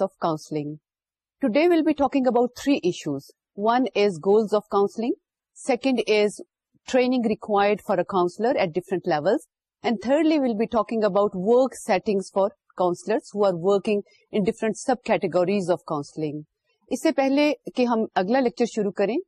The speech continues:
تو let's review what we have studied in the previous lecture. Since three lectures we are studying historical background of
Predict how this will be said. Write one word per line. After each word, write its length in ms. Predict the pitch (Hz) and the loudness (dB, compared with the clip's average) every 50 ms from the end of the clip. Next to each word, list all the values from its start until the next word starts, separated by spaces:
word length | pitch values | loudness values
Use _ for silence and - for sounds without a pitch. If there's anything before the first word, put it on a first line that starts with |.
| _ | _
تو 120 | - 233 208 | -2 0 0
let's 260 | 262 285 - - - 226 | 0 -2 -2 -4 -4 -2
review 240 | 185 185 214 226 233 185 208 | -2 0 -2 -2 -2 0 -2
what 180 | 214 - - 196 | -2 -2 -4 -6
we 80 | 202 190 190 | -2 0 -2
have 180 | 175 165 - | -2 -2 -4
studied 380 | _ 190 165 160 208 185 175 165 | _ -2 -2 -2 0 0 0 -2
in 100 | 160 180 | -2 -4
the 80 | 233 _ _ 196 | -6 _ _ -2
previous 360 | 185 147 156 170 165 - - 165 | 0 0 0 -4 -4 -2 -4 -6
lecture. 340 | - _ _ - - - 123 _ _ _ _ _ _ _ _ _ _ _ _ _ _ _ _ _ _ - | -6 _ _ -14 -12 -12 -12 _ _ _ _ _ _ _ _ _ _ _ _ _ _ _ _ _ _ -2
Since 280 | - 339 339 339 - - - | 0 0 0 0 -2 -2 2
three 160 | 339 359 480 440 | 2 4 4 4
lectures 500 | 269 - _ _ - 262 254 247 - 226 208 233 | 2 0 _ _ 2 2 2 2 0 -2 0 0
we 140 | 240 233 - - 202 214 | 0 0 0 0 0 2
are 160 | 233 240 233 - - | 2 0 0 -2 -2
studying 400 | _ 233 214 180 214 214 185 202 | _ 0 0 2 0 -2 -2 -4
historical 580 | 180 - - 247 240 240 240 _ 226 220 214 170 156 185 | -10 -4 -2 0 0 0 0 _ 0 0 0 2 2 2
background 440 | 175 175 151 - 180 180 185 180 175 | 0 0 0 0 0 2 2 2 0
of 140 | 180 _ | -4 _